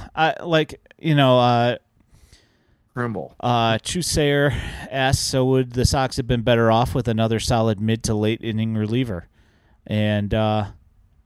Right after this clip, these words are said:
Speaker 1: I mean, I can't say yes and I can't say no because, uh, you know, as we saw in the, you know, with the, when he was with the, uh,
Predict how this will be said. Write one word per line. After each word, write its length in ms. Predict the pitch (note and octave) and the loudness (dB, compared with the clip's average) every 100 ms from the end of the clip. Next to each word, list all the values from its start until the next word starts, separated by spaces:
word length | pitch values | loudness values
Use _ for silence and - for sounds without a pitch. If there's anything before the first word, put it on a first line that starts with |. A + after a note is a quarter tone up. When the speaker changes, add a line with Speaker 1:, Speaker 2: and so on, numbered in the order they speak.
| _ _ _ _ _ _ _ _ _ _ - | _ _ _ _ _ _ _ _ _ _ -4
Speaker 1:
I 120 | A2 | -2
mean, 440 | A2+ A2+ A2+ A2+ A2 - - - - _ _ - - _ _ _ _ _ _ _ _ _ _ _ _ - - | -2 -2 -2 -6 -8 -8 -8 -12 -18 _ _ -20 -20 _ _ _ _ _ _ _ _ _ _ _ _ -20 -10
I 80 | - | -4
can't 260 | E3 F3+ | -2 -2
say 160 | - F3+ | 0 0
yes 300 | D#3 E3 D#3 | 4 2 2
and 100 | C#3+ | -2
I 40 | |
can't 300 | B2+ E3+ D#3 | 0 0 0
say 200 | - C#3 A#2+ | 0 0 0
no 600 | A#2+ C#3+ D3 A2 A2+ C#3 _ _ _ _ _ _ _ _ _ _ _ - | 0 4 4 2 -2 -8 _ _ _ _ _ _ _ _ _ _ _ -8
because, 580 | A#2+ C3+ B2 A#2 G#2+ B2 | -6 0 0 0 -2 -2
uh, 420 | A#2 A2 G#2+ G2 _ _ _ _ _ _ _ | 0 0 -2 -6 _ _ _ _ _ _ _
you 140 | C#3 B2+ | -6 -2
know, 260 | A#2 D3 - | -2 -4 -4
as 260 | B2 B2+ | -2 0
we 120 | C3+ B2 | -2 -2
saw 280 | D3+ C3 | 2 2
in 80 | B2+ | 4
the, 140 | B2 - - - | 0 -2 -12 -10
you 120 | C#3 | -4
know, 160 | A2+ G#2+ | -2 0
with 180 | A2 A2 | -2 -2
the, 340 | G#2+ G2+ G2 - | -4 -4 -6 -10
when 160 | C3 A#2+ | -6 -4
he 60 | |
was 140 | A2 A#2+ | -4 -6
with 160 | A2+ | -8
the, 200 | A#2 G#2+ | -6 -4
uh, 240 | G#2 G2+ | -4 -4